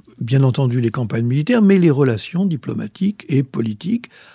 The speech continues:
On a, pour des périodes un peu postérieures, la deuxième moitié du deuxième millénaire, d'autres sources, les archives royales, les archives royales de Akhenaton, par exemple, celles d'Amenophis trois, et ainsi de suite,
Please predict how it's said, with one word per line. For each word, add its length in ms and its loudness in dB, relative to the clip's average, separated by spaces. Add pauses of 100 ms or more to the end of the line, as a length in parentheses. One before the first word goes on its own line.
(200)
On 240 4
a, 120 4
pour 220 -4
des 140 2
périodes 480 2
un 100 2
peu 320 2
postérieures, 680 0
la 100 0
deuxième 340 -2
moitié 440 -2 (260)
du 200 -4
deuxième 280 -2
millénaire, 560 2 (320)
d'autres 400 4
sources, 460 2
les 180 -2
archives 360 -6
royales, 640 -2
les 180 -8
archives 280 -10
royales 440 -8
de 520 -4
Akhenaton, 600 -2
par 180 -8
exemple, 380 -2
celles 160 -6
d'Amenophis 520 -6
trois, 300 -2
et 100 -4
ainsi 220 -8
de 60 -12
suite, 240 -2